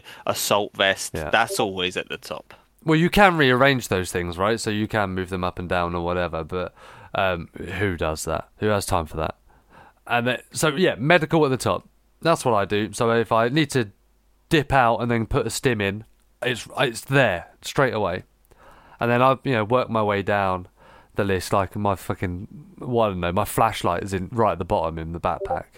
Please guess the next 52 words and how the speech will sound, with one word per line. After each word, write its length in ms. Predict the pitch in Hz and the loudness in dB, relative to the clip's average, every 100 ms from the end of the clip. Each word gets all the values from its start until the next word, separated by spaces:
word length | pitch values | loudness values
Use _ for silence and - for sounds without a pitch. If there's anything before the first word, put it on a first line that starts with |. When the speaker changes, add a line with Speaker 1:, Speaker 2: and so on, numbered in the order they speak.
| - | -12
Speaker 1:
Yeah. 180 | 107 101 | -4 -2
Speaker 2:
Right. 80 | 90 _ _ | -4 _ _
Yeah, 100 | 190 | 0
so 180 | 131 160 | 2 2
organise 840 | 135 214 214 117 113 156 - - - _ _ _ _ | 4 2 4 2 4 2 -2 -14 -18 _ _ _ _
for 720 | - 165 165 156 151 151 135 _ _ | -4 2 4 6 6 4 0 _ _
ease 220 | 160 190 160 | 0 2 2
of 120 | 131 | 2
use, 320 | 175 202 - | 2 2 2
I 80 | 101 | 2
guess. 340 | 101 160 - | 2 0 0
If, 160 | 147 131 | -4 -4
if 260 | 139 143 | -8 -8
you 140 | 139 123 | -8 -4
can, 240 | 165 131 - - - | -2 -4 -6 -18 -6
if 100 | 127 | 0
it's 80 | |
something 360 | - 226 - 196 | 4 4 4 2
that 100 | 165 | 2
you 140 | 147 147 | 0 2
need 220 | 151 147 | 2 0
to 100 | 131 | -2
sit 300 | - 156 - | 0 0 0
and 220 | 123 120 | -2 2
work 280 | 135 131 135 | 2 2 2
out, 340 | 127 120 - _ _ _ _ _ | 2 2 -2 _ _ _ _ _
you 100 | 123 | -2
know, 200 | 113 110 | 2 2
what 140 | 110 120 | 2 0
you're 100 | 120 | 0
gonna 180 | 120 113 | 0 2
do 220 | 127 120 | 2 2
with 140 | 90 | 2
it, 240 | 92 113 - - - - - - | 0 -2 -6 -20 -20 -20 -10 0
uh, 380 | 101 104 104 | 2 4 4
then 180 | - 113 | 2 0
put 140 | - 123 | 2 2
it 80 | |
at 80 | 113 | 2
the 80 | 107 | 2
bottom. 420 | 120 95 78 76 - | 2 0 -2 -8 -10
If 100 | 113 | -8
it's 100 | 127 | -2
something 300 | 165 160 165 | 0 2 0
that 120 | 151 | 0
you 120 | 135 139 | 0 2
need 320 | 143 131 110 | 4 2 0
w-, 160 | 123 - | -2 -2
to 100 | 127 | 0
get 220 | 131 104 | 2 2
without 300 | 117 120 104 | 2 2 2
thinking, 500 | 127 104 - 87 90 | -2 -2 -2 -4 -6